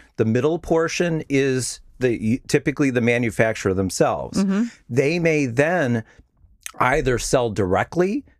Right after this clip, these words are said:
Speaker 1: to the end customer, whether it's a business or an individual,
Speaker 2: Mm-hmm.
Speaker 1: or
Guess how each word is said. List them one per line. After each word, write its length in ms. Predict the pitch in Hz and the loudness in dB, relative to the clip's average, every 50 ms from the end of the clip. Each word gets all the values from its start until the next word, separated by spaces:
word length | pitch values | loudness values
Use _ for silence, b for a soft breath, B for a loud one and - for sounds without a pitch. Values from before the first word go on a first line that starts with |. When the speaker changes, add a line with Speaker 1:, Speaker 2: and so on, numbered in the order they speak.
| _ - | _ -10
Speaker 1:
to 280 | - - 156 147 143 135 | -4 -2 0 0 0 0
the 240 | 117 117 113 - - | 0 0 0 0 0
end 340 | 117 120 127 147 160 151 | 0 2 2 0 -2 -2
customer, 480 | - - 123 113 - - - 113 123 131 | 0 0 0 0 0 -4 -2 0 0 0
whether 280 | 135 123 117 117 117 117 | 2 0 0 2 2 0
it's 140 | 117 - | 0 0
a 40 | 139 | -2
business 560 | 127 123 120 120 117 110 135 131 139 - - | -2 0 0 0 2 2 0 0 0 -2 0
or 100 | 147 139 | 0 0
an 80 | 135 127 | 2 2
individual, 800 | 127 123 123 131 135 131 127 113 107 90 90 87 87 87 92 117 - | 2 2 2 0 2 2 2 2 2 0 0 0 2 2 0 0 0
Speaker 2:
Mm-hmm. 260 | 185 196 220 220 254 269 _ _ | 0 2 2 2 0 -4 _ _
Speaker 1:
or 720 | - 160 180 233 277 254 208 156 113 95 90 98 113 147 | 0 2 2 2 2 2 2 2 2 0 0 0 -2 -2